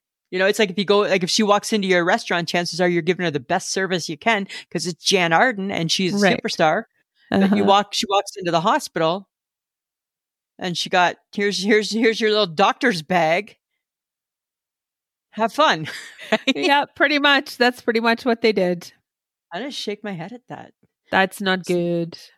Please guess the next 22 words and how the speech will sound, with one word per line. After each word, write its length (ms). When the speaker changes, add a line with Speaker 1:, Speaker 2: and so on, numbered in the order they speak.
Speaker 1:
No, 220
not 220
good 120
at 60
all. 100
Samantha, 400
what's 280
your 100
morning 340
routine 460
and 140
when 120
do 80
you 80
brush 300
your 80
teeth? 440
Speaker 2:
<sighs> 260
I 180
brush 240
my 80
teeth 320